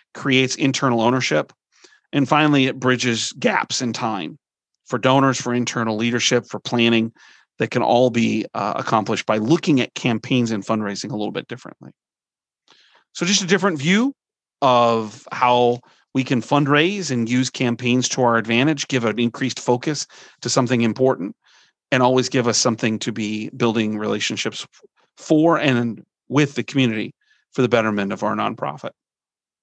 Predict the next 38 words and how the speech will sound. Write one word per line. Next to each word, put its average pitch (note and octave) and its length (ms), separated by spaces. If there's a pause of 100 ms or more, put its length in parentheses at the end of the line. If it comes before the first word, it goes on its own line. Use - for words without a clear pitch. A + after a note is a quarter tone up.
(460)
Next G#3 180
time, B3 220
we're F#3 120
gonna F#3 160
talk F3 280
about D3+ 260
a B2 140 (100)
different G#3 320
way D#3 160
of C3 100
looking C3+ 380
at A#2+ 280
campaign C3 420
counsel - 480 (500)
that A#2 320
we C3 140
at A#2+ 60
Hallett A#2 220
Philanthropy A#2+ 580
are A#2 120
endorsing A2+ 580
that A2+ 160
reduces C3+ 380
cost A#2+ 440
and A#2+ 240 (340)
provides C3 340
a, B2 120
a - 140
much B2+ 220
better A2 360 (200)
R-, - 220
R A2+ 200
O G#2+ 60
I G#2 160
for A2 140
the, A2 320
uh, A#2+ 160
client, - 540